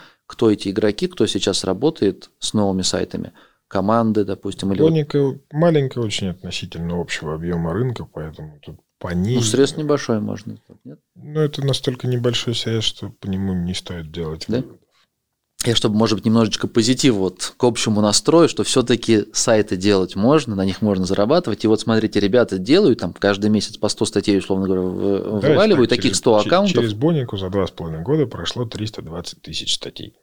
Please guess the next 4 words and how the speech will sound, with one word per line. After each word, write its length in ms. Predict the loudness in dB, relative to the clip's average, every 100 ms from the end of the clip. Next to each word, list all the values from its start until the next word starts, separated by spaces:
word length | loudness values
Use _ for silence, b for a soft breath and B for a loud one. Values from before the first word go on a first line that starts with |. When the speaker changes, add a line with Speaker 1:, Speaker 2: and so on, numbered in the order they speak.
| _
Speaker 2:
Это 220 | -10 -8
количество 500 | -8 -6 -2 -2 -4
завершенных 960 | -6 -6 -4 -8 -8 -8 -6 -6 -8 -10
заданий. 560 | -16 -14 -14 -14 -18